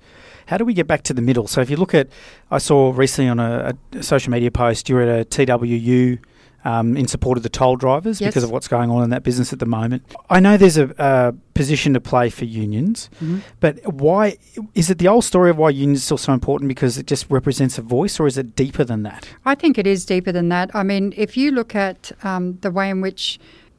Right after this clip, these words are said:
Speaker 2: people who are in the workforce, uh, benefit from the work that unions have done in previous times.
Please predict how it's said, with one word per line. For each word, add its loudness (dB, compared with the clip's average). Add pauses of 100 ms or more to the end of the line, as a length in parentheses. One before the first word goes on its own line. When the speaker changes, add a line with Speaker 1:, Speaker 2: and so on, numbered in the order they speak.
Speaker 2:
people -2
who 0
are 0
in -2
the -4
workforce, -4 (100)
uh, -6
benefit -4
from -6
the -4
work -4
that -10
unions -2
have -6
done -6
in -2
previous -8
times. -8